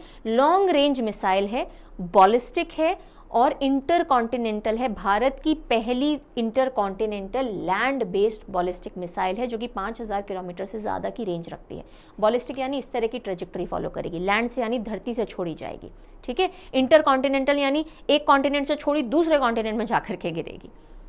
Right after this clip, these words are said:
ओके। और एमआईआरवी है, यानी मल्टीपल इंडिपेंडेंटली टारगेटेबल रीएंट्री व्हीकल है ये। आपने एक मिसाइल छोड़ी है, लेकिन जाकर के ये काफ़ी सारे इंडिपेंडेंट हेड्स पे गिरेगी। अगला सवाल,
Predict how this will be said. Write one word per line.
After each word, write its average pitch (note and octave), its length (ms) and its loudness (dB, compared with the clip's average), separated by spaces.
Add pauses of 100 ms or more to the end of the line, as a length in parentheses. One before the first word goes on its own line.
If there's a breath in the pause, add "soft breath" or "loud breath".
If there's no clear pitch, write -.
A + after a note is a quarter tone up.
(280)
ओके। F#4 140 0 (380 loud breath)
और A3+ 180 4
एमआईआरवी A#3+ 720 2
है, C4+ 180 0
यानी C4 180 -2
मल्टीपल A3 560 0
इंडिपेंडेंटली A#3 800 0
टारगेटेबल F#3+ 640 -2
रीएंट्री G3+ 680 -2 (200)
व्हीकल - 340 -10
है E3 140 -14
ये। - 140 -20 (840)
आपने G#3 260 2
एक D4 260 0
मिसाइल C#4 400 0 (120)
छोड़ी C#4+ 280 2
है, A#3 180 0
लेकिन A3 240 -4
जाकर A3 360 0
के C4 120 -4
ये C#4 240 -2 (280 loud breath)
काफ़ी A3+ 220 0
सारे A#3 460 0
इंडिपेंडेंट G#3 680 -2 (100)
हेड्स F3 200 -6
पे G#4+ 280 -8
गिरेगी। - 320 -10 (1200 soft breath)
अगला F#4 240 8
सवाल, F4 480 8